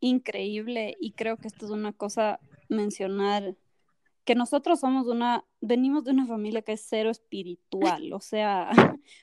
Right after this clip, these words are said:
como que esto no es una cosa que a nosotros nos, nos viene por un tema familiar, o sea, por ejemplo,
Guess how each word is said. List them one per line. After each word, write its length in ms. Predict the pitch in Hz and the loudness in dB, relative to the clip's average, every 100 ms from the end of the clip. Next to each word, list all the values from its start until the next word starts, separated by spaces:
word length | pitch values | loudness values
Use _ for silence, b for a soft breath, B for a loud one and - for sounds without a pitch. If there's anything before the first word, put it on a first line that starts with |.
| _ | _
como 320 | 269 254 247 - | -6 -4 -4 -6
que 360 | 240 208 - _ b b _ _ - 277 | -10 -10 -14 _ b b _ _ -4 -2
esto 240 | 339 - 415 | -2 0 0
no 80 | 330 | 2
es 80 | 302 | 2
una 180 | 311 339 | 0 0
cosa 340 | 247 233 247 247 | -6 -14 -14 -16
que 280 | 214 185 202 | -14 -12 -10
a 40 | |
nosotros 520 | 208 208 214 233 240 | -10 -10 -10 -8 -6
nos, 440 | 220 185 175 - _ - | -6 -6 -8 -14 _ -10
nos 360 | 220 214 202 | -6 -6 -6
viene 420 | 214 208 226 240 233 | -6 -4 -2 -2 -4
por 240 | 185 185 | -6 -4
un 440 | 208 214 208 202 b b b b b - | -4 -4 -6 -8 b b b b b -2
tema 280 | 220 226 226 | 0 2 0
familiar, 720 | 220 196 180 185 214 233 190 | 0 0 -2 0 4 6 4
o 60 | 190 | -4
sea, 280 | 214 202 110 - 208 | -8 -6 -8 -12 -14
por 120 | 214 | -14
ejemplo, 500 | 208 247 220 - - | -10 -10 -10 -12 -14